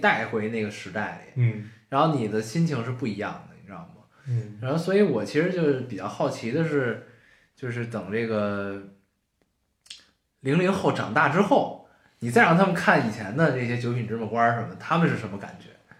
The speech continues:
Speaker 2: 嗯。
Speaker 1: 就如果那会儿他们觉得还好看，
Speaker 2: 哦。
Speaker 1: 那这就，我觉得就没问题。
Speaker 2: 嗯。
Speaker 1: 咱们是没有发言权的这个事儿，
Speaker 2: 嗯。
Speaker 1: 你知道吧？因为那个是随着咱们长大，
Speaker 2: <laughs>
Speaker 1: 因为为什么那个常年都是在凤凰台、
Speaker 2: 嗯。
Speaker 1: 凤凰卫视播出的，
Speaker 2: 嗯。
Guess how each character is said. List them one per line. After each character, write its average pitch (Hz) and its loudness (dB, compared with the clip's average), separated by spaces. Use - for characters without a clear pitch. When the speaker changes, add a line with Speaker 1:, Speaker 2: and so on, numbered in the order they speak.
Speaker 2:
嗯。 117 4
Speaker 1:
就 156 2
如 196 10
果 196 10
那 269 8
会 139 4
儿 104 -2
他 151 0
们 131 -2
觉 123 0
得 123 0
还 127 2
好 - -2
看， - -8
Speaker 2:
哦。 110 -2
Speaker 1:
那 202 4
这 147 8
就， 139 8
我 101 2
觉 110 -4
得 120 0
就 120 0
没 120 4
问 117 4
题。 - -6
Speaker 2:
嗯。 - -20
Speaker 1:
咱 113 0
们 220 8
是 180 2
没 170 4
有 185 6
发 143 2
言 170 4
权 170 0
的 139 0
这 123 0
个 104 -6
事 - -12
儿， 87 -8
Speaker 2:
嗯。 123 4
Speaker 1:
你 120 8
知 117 6
道 90 -4
吧？ 117 -10
因 180 2
为 214 8
那 208 8
个 143 6
是 143 4
随 - 0
着 - 6
咱 139 4
们 160 2
长 - -2
大， 135 2
Speaker 2:
<laughs> - -2
Speaker 1:
因 175 4
为 214 10
为 285 10
什 185 10
么 175 8
那 262 8
个 160 4
常 185 6
年 190 8
都 214 12
是 175 10
在 170 6
凤 214 10
凰 147 6
台、 165 4
Speaker 2:
嗯。 - 2
Speaker 1:
凤 123 10
凰 156 10
卫 170 8
视 147 2
播 160 4
出 175 4
的， 127 6
Speaker 2:
嗯。 117 6